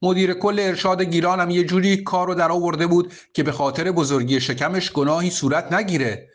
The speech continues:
فقط یه کوچولو دخول کرده بود. راستی ارزش پول ملیتون چقدر زیاد شده؟ می‌خواید سه صفر ازش کم کنید؟ شنیدم الان دیگه کسی مشروب نمیخوره، مواد هم مصرف نمیکنه.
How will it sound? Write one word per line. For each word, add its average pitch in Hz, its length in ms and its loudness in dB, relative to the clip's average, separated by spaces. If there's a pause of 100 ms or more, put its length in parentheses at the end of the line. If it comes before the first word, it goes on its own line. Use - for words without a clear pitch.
(140)
فقط 226 360 0
یه 294 80 4
کوچولو 220 520 2
دخول 180 380 2
کرده 123 320 -2
بود. 98 280 -6 (680)
راستی 208 380 0
ارزش 175 340 -2
پول 170 280 0
ملیتون 185 460 2
چقدر 139 340 0
زیاد 120 300 0
شده؟ 107 400 -4 (440)
می‌خواید 190 320 0
سه 185 180 -2
صفر 170 260 -2
ازش 143 280 -4
کم 139 240 -2
کنید؟ 135 500 0 (640)
شنیدم 185 440 -2
الان 214 240 0
دیگه 208 220 0
کسی 233 280 -2
مشروب 196 520 0
نمیخوره، 160 520 0
مواد 156 380 0
هم 190 120 0
مصرف 185 480 -2
نمیکنه. 147 640 -2